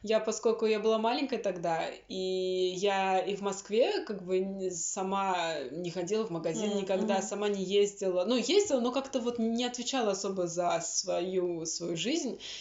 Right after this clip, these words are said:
Speaker 1: и поэтому и там тоже я не задумывалась, и я даже не могу оценить, э, вот, про магазины. Ну, то есть я даже, э, ну, понятно, что меня везде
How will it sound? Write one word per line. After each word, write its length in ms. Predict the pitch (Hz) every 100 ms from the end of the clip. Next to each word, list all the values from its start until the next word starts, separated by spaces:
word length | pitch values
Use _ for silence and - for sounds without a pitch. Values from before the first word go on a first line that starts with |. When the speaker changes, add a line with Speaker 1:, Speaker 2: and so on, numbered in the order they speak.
| -
Speaker 1:
и 80 | 202
поэтому 360 | 233 240 247
и 80 | 240
там 240 | 233 302 311
тоже 280 | 277 226 196
я 160 | 196
не 100 | 196
задумывалась, 680 | 185 190 226 240 208 185 -
и 20 |
я 120 | 196 190
даже 240 | 190 185
не 80 | 202
могу 220 | 208 202
оценить, 600 | 196 - 190 185 185 -
э, 180 | 113 131
вот, 300 | 151 - - -
про 120 | 156
магазины. 680 | 160 170 165 202 233 196 175
Ну, 120 | 196
то 80 | 196
есть 120 | 175
я 80 | 190
даже, 340 | 180 190 185 185 - - - -
э, 340 | - 196 196 196
ну, 160 | 220 208
понятно, 320 | 226 302 294
что 200 | - 208
меня 260 | 208 202 190
везде 300 | 190 190